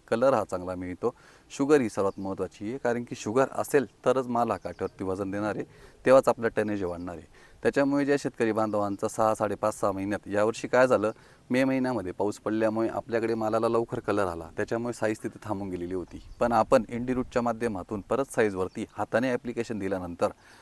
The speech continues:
आपल्याला एक महिन्यामध्ये अतिशय प्रकारची साईज ही मिळालेली आहे. तर मी तमाम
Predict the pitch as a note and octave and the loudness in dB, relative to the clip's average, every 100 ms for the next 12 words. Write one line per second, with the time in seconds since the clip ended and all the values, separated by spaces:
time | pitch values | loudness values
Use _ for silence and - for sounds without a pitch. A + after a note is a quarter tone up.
0 | - G#2+ - B2+ B2 A#2+ B2 B2 G#2+ F#2 | -4 -2 2 4 4 0 -2 -2 -4 -4
1 | F#2 A2+ A#2 A2+ G#2+ - G2+ B2 - G2+ | -6 -6 -2 -2 -2 -4 -6 -6 0 0
2 | F2 E2 D#2+ E2 F2 D#2+ - - - - | 0 -6 -12 -12 -12 -14 -16 -20 -20 -4
3 | - C#3 C#3+ D3+ D#3+ - - - C3+ C#3+ | 4 6 6 2 0 -2 -12 0 2 4
4 | D3+ D#3 | 2 0